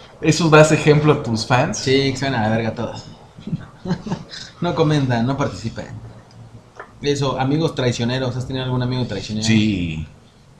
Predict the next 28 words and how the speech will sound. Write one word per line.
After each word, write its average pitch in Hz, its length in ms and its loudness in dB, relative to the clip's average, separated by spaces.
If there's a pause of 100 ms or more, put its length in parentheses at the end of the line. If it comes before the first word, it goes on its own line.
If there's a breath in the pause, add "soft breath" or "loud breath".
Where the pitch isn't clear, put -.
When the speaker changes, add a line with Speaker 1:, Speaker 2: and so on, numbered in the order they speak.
(120)
Speaker 2:
Tan, 90 240 -8
tan, 113 80 -4
Speaker 1:
De 156 60 8
hecho, 214 220 8
Speaker 2:
tan. 95 1080 -8
Speaker 1:
como 135 240 4
que 131 180 4
tengo 165 260 4
mucha 160 280 2
esa 143 360 2
Speaker 2:
Tan, 151 400 -2
tan, 139 320 -2
tan. 117 880 -6 (760 loud breath)
Speaker 1:
Tengo 180 160 6
mucho 185 240 4
esa 95 1160 4 (100)
magnetismo 120 680 2
a 139 40 6
los 110 140 2
amigos 117 640 -4 (100)
Speaker 2:
¿Traicioneros? 107 460 -2
Speaker 1:
traicioneros. 95 480 -4
Digo, 151 280 8 (760 loud breath)
yo 180 100 12
sé 208 120 8
que 185 80 6
lo 147 60 8
son. 143 200 4